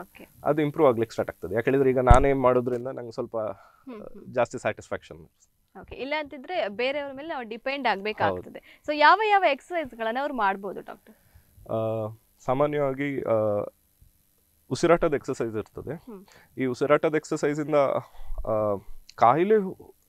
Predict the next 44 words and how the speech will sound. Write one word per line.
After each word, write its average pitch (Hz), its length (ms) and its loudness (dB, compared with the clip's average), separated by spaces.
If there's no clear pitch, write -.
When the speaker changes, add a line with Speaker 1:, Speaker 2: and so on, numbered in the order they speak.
Speaker 2:
ಕಂಪ್ಲೀಟ್ 151 480 2
ಗುಣ 135 180 0
ಆಗುದಂತ 147 480 2
ಸಾಧಾರಣ 131 520 6
ಮಟ್ಟದಲ್ಲಿ 120 480 0
ಯಾವ್ದ್ರಲ್ಲೂ 113 460 2
ಇಲ್ಲ. 95 160 -6
ಈ 98 280 -6
ದೀರ್ಘಕಾಲದ್ದು 113 640 -2
Speaker 1:
ಓಕೆ. 98 140 -8
Speaker 2:
ಸಮಸ್ಯೆ - 140 -2
Speaker 1:
ಅಂದ್ರೆ 359 180 0
ಲೈಫ್ - 140 6
Speaker 2:
ಇರೋದ್ರಿಂದ - 220 2
Speaker 1:
ಲಾಂಗ್ 339 180 4
ಇರ್ತದೆ 220 420 -4
Speaker 2:
ಲೈಫ್ 143 240 6
Speaker 1:
ಅಂತ? - 0 -
Speaker 2:
ಲಾಂಗ್ 165 200 4
ಇರ್ತದೆ. 123 320 -2
ಆದ್ರೆ 247 140 -2
Speaker 1:
ಓಕೆ, - 0 -
ಅದನ್ನ 240 300 4
Speaker 2:
ಕಂಟ್ರೋಲ್ 403 260 6
ಅಲ್ಲಿ - 140 10
Speaker 1:
ಕಡಿಮೆ 131 140 6
Speaker 2:
ಇಟ್ಕೊಳ್ಬೋದು. 214 340 6
Speaker 1:
ಮಾಡ್ಬೋದು 123 220 -2
Speaker 2:
ಹಾ, 90 100 4
Speaker 1:
ಅಂತ. 76 100 -10
Speaker 2:
ಕಂಟ್ರೋಲ್ 151 360 2
Speaker 1:
ಓಕೆ. 131 40 2
Speaker 2:
ಅಲ್ಲಿ 120 140 2
ಇಟ್ಕೊಳ್ಬೋದು. 95 480 -2
ಇನ್ನೂ 147 200 2
ಜಾಸ್ತಿ 123 320 4
ಆಗದಿರುವ 113 400 0
ಹಾಗೆ 104 160 -2
ನೋಡ್ಕೊಳ್ಬೋದು. 92 760 -8
Speaker 1:
ಹ್ಮ್. - 280 -10
Speaker 2:
So 147 120 4
ಈ 143 100 2
ಉಸಿರಾಟದ 143 520 0
ಎಕ್ಸರ್ಸೈಸ್ 127 720 -6